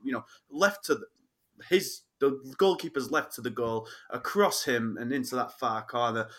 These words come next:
A really excellent finish, and it really does bode well for, you know, the, the coming matches. And Rashford just, even, he, I thought was really well, is that even though on his weakest right side, where he's rarely performed well for United or anyone, um,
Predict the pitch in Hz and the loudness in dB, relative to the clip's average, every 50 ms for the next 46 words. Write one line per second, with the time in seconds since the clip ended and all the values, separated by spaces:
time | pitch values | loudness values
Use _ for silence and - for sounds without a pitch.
0 | - _ _ - 151 147 156 220 254 170 120 110 107 - - 139 135 - - - | -20 _ _ -4 -4 -2 0 0 0 0 0 -2 -4 -4 -4 -6 -6 -6 -6 -8
1 | 123 107 98 - 151 151 - - 127 127 131 143 190 202 156 131 139 147 127 - | -8 -6 -4 0 0 0 0 0 -2 -2 0 2 2 2 4 4 2 2 0 0
2 | - 131 123 123 120 110 117 123 120 117 107 - - 107 92 - - - - _ | 0 2 2 2 2 2 0 0 0 0 -2 -4 -6 -6 -6 -6 -8 -14 -20 _
3 | _ _ 120 107 101 104 101 104 101 - - 113 - - 151 139 135 123 123 127 | _ _ -6 -6 -4 -6 -6 -6 -8 -8 -8 -10 -6 -2 -2 0 0 2 2 0
4 | 127 - - - 131 135 127 127 127 131 156 156 - - 135 127 117 110 120 - | 0 -2 -4 -4 -2 -2 0 0 0 0 -2 -4 -6 -4 -4 -4 -4 -4 -6 -6
5 | - - 202 202 165 135 127 123 - - - - _ _ _ _ _ _ - 180 | -4 -2 -2 0 2 2 0 0 -2 -8 -20 -20 _ _ _ _ _ _ -6 -4
6 | 220 202 - 127 110 135 - 202 202 131 131 127 123 135 160 185 170 131 110 113 | -4 -4 -4 -4 -4 -2 0 2 2 2 0 0 2 4 4 4 4 2 0 -2
7 | 113 110 113 117 127 - - 185 180 170 156 143 139 139 131 127 123 117 113 139 | -2 -2 0 0 0 2 2 0 0 0 2 2 4 4 4 2 2 0 0 0
8 | 151 165 - - 135 - - 131 127 120 - - - 143 139 147 143 123 113 120 | 0 0 -2 -4 -8 -6 -2 0 0 0 0 0 0 0 2 2 2 0 0 0
9 | 117 120 123 120 110 - - _ - - 101 104 123 131 156 185 208 214 185 151 | 0 0 0 -2 -6 -8 -14 _ -18 -16 -16 -12 -4 0 2 2 2 2 2 0
10 | 131 127 - - - 147 151 156 151 135 120 113 107 101 110 127 139 151 156 143 | -2 -2 -6 -4 -2 0 0 2 2 0 0 -4 -6 -6 -2 0 2 2 2 0
11 | - - - 107 110 110 104 110 107 - 113 120 107 113 135 151 151 131 104 82 | -4 -6 -8 -8 -8 -6 -6 -4 -4 -4 -4 -2 2 2 2 4 2 0 0 -4
12 | - - - _ _ - - _ _ - 107 120 120 120 117 113 | -10 -16 -20 _ _ -20 -20 _ _ -4 -2 0 0 0 -2 -4